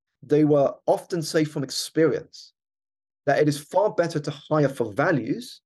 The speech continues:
and teach them the skills they need than to hire for skills with someone who lacks the values that they desire. And so I think that's where it begins, is getting clear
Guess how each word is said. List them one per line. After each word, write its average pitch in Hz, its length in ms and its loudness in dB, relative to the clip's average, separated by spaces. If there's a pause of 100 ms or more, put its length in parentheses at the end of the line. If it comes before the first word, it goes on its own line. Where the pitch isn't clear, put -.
(680)
and 135 180 0
teach - 320 -8
them 180 120 -2
the 147 40 2
skills 143 380 0
they 123 120 2
need 127 440 -4 (320)
than 139 140 2
to 143 80 0
hire 160 380 0
for 156 140 -4
skills 117 760 -2 (880)
with 143 160 2
someone 156 320 2
who 139 120 2
lacks 127 300 0
the 131 80 -4
values 117 720 -4
that 113 120 -4
they 113 120 2
desire. 117 440 -2 (1500)
And 143 220 2
so 151 220 4
I 151 60 4
think 160 240 -4
that's 170 240 0
where 143 160 2
it 143 100 0
begins, 143 380 -6
is 110 140 -6
getting 139 340 0
clear 127 480 0